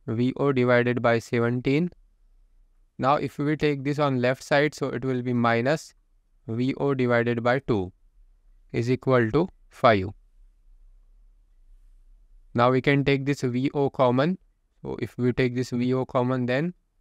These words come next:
minus one upon seventeen and minus one upon two is equal to five.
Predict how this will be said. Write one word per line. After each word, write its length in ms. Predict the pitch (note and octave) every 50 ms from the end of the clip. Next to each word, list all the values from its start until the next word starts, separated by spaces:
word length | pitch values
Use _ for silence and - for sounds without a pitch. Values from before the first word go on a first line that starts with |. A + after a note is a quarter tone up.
| _ _ _ _ _ _ _ _ _ _ _ _ _ -
minus 380 | A#2+ A#2 A#2 A#2+ B2 A#2+ -
one 180 | - B2 B2 B2+
upon 420 | B2 A#2+ - - C3+ C3+ C3+ C#3
seventeen 680 | - - C#3+ C3+ C3 B2+ C3+ B2+ - D3+ D3+ D#3+ F3+ F#3 - _ _ _ _ _ _ _ _ _ - - _ _ _ _ _ _ _ _ _ _ _ _ _ _ _ _ _ _ _ _ _ _ -
and 220 | - A2 A2 A2+
minus 520 | A2+ A#2 A2+ A#2 A#2 C3 D#3+ D#3+ - - - _ _ _ _ _
one 220 | - A#2 A#2 B2 B2+
upon 440 | B2 A#2 - - C3 C3 D3+ F3 F3 - _ _ _ -
two 200 | D3 B2+ G#2 F2+ - _ _ _ _ _ _ _ _ _ _ _ _ _ _ _ _ - - _ - - - _ - - - - _ - - - - -
is 180 | B2 A#2+ A#2
equal 340 | B2+ C3 C3 C3 C3 B2+ B2+ B2
to 80 | D3+
five. 320 | C#3 - - A2+ G#2 F#2+